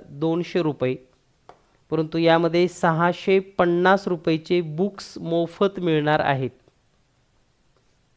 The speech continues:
जे तुमच्या ॲड्रेसवर घरपोच मार्गदर्शिका आणि प्रश्नसंच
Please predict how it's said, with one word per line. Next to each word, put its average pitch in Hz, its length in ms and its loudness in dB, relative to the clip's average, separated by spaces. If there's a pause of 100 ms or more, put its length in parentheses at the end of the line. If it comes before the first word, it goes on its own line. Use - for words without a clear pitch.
(680)
जे 156 340 -2
तुमच्या 165 460 -2 (800)
ॲड्रेसवर 165 680 4
घरपोच 170 760 0 (680)
मार्गदर्शिका 170 840 2
आणि 202 280 4
प्रश्नसंच 156 800 -2